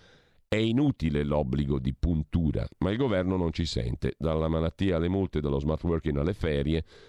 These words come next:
tutte le assurdità del diktat. E poi abbiamo Papa Renzi che dice al figlio:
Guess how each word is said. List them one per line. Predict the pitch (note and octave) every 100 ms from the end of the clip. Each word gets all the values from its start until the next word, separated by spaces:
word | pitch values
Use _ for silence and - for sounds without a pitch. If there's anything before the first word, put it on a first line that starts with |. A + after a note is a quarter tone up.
| - - - - -
tutte | C#3 C#3+ - F#2
le | F#2
assurdità | F2+ - F#2+ G2 A#2 E2 D#2
del | D#2 D#2
diktat. | D2+ - G#1 G1+ - G1+ - - - -
E | F#2+
poi | G2 A#2
abbiamo | A2 G#2+ G2+
Papa | F#2+ F#2+ G#2+
Renzi | G#2+ A2 G2 - E2+
che | E2+
dice | F#2 G2 F#2+
al | F#2
figlio: | - G2+ G2+ D2+